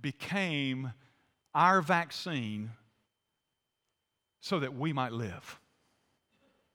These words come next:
What he did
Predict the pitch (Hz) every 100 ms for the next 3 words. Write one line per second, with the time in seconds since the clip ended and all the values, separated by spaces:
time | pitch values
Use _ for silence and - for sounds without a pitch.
0 | _ _ _ _ _ _ _ _ _ _
1 | _ _ _ _ _ _ _ _ 165 240
2 | 233 269 220 269 160 143